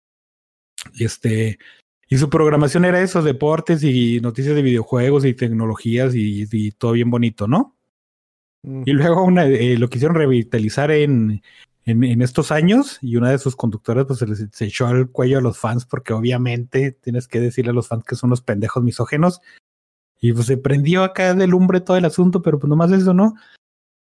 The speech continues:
Speaker 1: Pues yo no, de GeForce, este, digo, de G four T V reconozco al, a este Kevin Pereira, que más por, por el Joe Rogan y por otra serie de televisión, no, no por la que hacía aquí, que se llamaba Attack of the Show, creo.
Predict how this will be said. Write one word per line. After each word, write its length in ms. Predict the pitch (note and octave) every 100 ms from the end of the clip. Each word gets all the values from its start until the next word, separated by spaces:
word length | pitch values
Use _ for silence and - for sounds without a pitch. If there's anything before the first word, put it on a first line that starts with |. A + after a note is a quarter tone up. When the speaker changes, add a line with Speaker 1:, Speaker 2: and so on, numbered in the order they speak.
| _ _ _ _
Speaker 1:
Pues 140 | D3
yo 80 | G3
no, 240 | A#3 A3+ D#3+
de 460 | E3 D3+ D3 C#3+
GeForce, 680 | D3 E3 F3 F#3+ A3 F#3+ - -
este, 600 | B2+ - C3+ B2+ A#2+ A#2+
digo, 260 | A2+ A#2+ A#2
de 120 | A#2
G 120 | C3
four 180 | C3 D#3
T 140 | E3+
V 260 | D#3 D#3+ D#3+
reconozco 600 | D#3 D3 C3 B2 - D#3
al, 720 | D3+ D3 C3+ B2+ A#2 A2 G#2+ - -
a 160 | A2+ G#2+
este 720 | - - C3 C3 B2+ A#2+ A2 G#2 G2+ _
Kevin 260 | - C3+ D3+
Pereira, 640 | C3+ A#2+ C3+ E3+ A3 - _ _ _ _ -
que 80 | B2 A#2+
más 240 | C3+ C3+
por, 400 | - D#3+ D3+ A2
por 160 | B2+ A#2
el 160 | A2 A2+
Joe 160 | C3+
Rogan 280 | C#3+ C#3 D3+
y 80 | C#3+
por 220 | A#2+ A2
otra 300 | A2+ - C3
serie 240 | - C3
de 60 | C#3
televisión, 420 | A2+ G2 - B2+
no, 80 | C3
no 160 | B2 B2
por 120 | B2+
la 100 | B2+
que 100 | A2
hacía 180 | - A#2
aquí, 140 | -
que 140 | - B2+
se 100 | A2
llamaba 280 | G2+ G#2+
Attack 260 | B2 B2 C#3
of 120 | C3
the 300 | A#2 G#2+ G2+
Show, 280 | - A2+ B2
creo. 340 | B2 C3 F3+